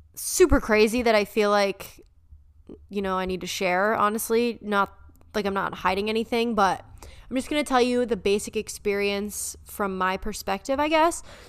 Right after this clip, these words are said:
So I chose, like I said, my roommate and best friends in undergrad, they moved away.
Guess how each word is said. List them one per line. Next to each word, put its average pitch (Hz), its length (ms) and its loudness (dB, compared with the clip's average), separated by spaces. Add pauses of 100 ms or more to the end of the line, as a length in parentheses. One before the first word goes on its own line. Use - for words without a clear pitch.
So 233 580 12 (220)
I 214 280 12
chose, 226 720 8
like 220 120 4
I 233 60 2
said, 196 320 -2
my 196 280 -2
roommate 226 360 -2
and 233 100 -2
best 208 200 -4
friends 214 160 -6
in 214 80 -6
undergrad, 196 640 2 (480)
they 196 160 0
moved 196 260 0
away. 254 380 2